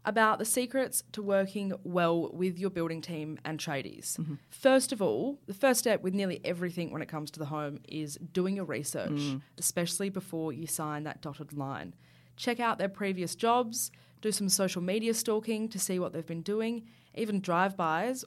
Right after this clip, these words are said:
Speaker 1: or asking to speak to their previous clients. A lot of them are really often happy to take you through a walkthrough.
Speaker 2: Absolutely. I think it's essential. I think for a small, you know, you are going to invest a huge amount of money in these things. You've got to actually get that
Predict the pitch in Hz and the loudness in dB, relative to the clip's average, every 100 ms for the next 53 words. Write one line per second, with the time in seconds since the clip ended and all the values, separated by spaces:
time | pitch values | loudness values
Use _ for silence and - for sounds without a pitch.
0 | - 180 170 - 185 190 214 240 208 - | -4 0 0 0 -2 -4 -4 -4 -4 -4
1 | 175 170 - - - 190 180 170 - 165 | -4 -4 -12 -14 -4 -2 0 -2 -4 -6
2 | 156 156 160 160 233 226 185 185 226 226 | -6 -6 -6 -4 -6 -6 -2 -2 -2 -2
3 | 190 175 175 165 170 185 180 160 160 165 | -2 -2 -4 -6 -2 0 0 -4 -6 -8
4 | 165 160 160 151 165 - 160 - 180 202 | -6 -6 -4 -4 -6 -8 -8 -8 -8 -4
5 | 180 160 - - 170 156 160 - - 160 | -2 -2 -6 -6 -6 -4 -4 -8 0 2
6 | - - 523 - 269 - 427 - 196 220 | 4 4 4 4 0 0 0 6 6 6
7 | 208 - 202 202 226 226 208 202 202 220 | 2 2 2 2 2 2 4 2 4 4
8 | 226 220 202 175 160 170 175 - 160 196 | 6 4 2 2 2 2 2 -2 -2 -2
9 | 185 160 - 165 175 170 151 - - - | -2 -2 0 2 2 2 -2 -4 -6 -6
10 | 165 170 175 170 156 - 170 - - - | -6 -6 -4 -4 -6 -8 -10 -12 -10 -6
11 | 139 | -6